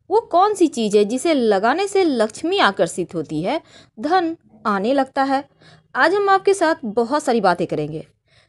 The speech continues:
देखिए, नाभि में वैसे तो आप तेल लगाते होंगे, आपने सुना होगा अगर नारियल तेल नाभि में नियमित रूप से लगाई, लगाते हैं आप तो आपका शरीर जो आंतरिक अंग हैं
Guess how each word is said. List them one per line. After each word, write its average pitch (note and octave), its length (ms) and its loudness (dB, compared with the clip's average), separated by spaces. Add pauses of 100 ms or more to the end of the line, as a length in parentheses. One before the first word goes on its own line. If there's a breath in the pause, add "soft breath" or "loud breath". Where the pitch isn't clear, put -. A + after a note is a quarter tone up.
(100)
देखिए, F4+ 200 0
नाभि A#3 460 0
में D4 300 0
वैसे G#3+ 280 -2
तो D4 140 0
आप A3+ 300 -2 (140)
तेल B3 180 4
लगाते D#3+ 420 0
होंगे, C#3+ 320 -8 (480 soft breath)
आपने C#4 340 0
सुना B3+ 320 0
होगा G3 380 2 (280 soft breath)
अगर D#4 200 4
नारियल B3+ 580 2
तेल B3+ 240 4
नाभि A3 380 0
में A#3+ 200 0
नियमित A3 480 -2
रूप A3+ 180 -2
से G#3+ 200 0
लगाई, G3+ 540 0 (220)
लगाते G#3 420 -2
हैं G3 160 -2
आप G3 240 -2 (360 loud breath)
तो F#4+ 540 0 (380)
आपका F4+ 360 2
शरीर D#4 540 2 (640)
जो B3 340 4 (100)
आंतरिक D#4 520 2 (120)
अंग C4+ 200 0
हैं A#3 280 -2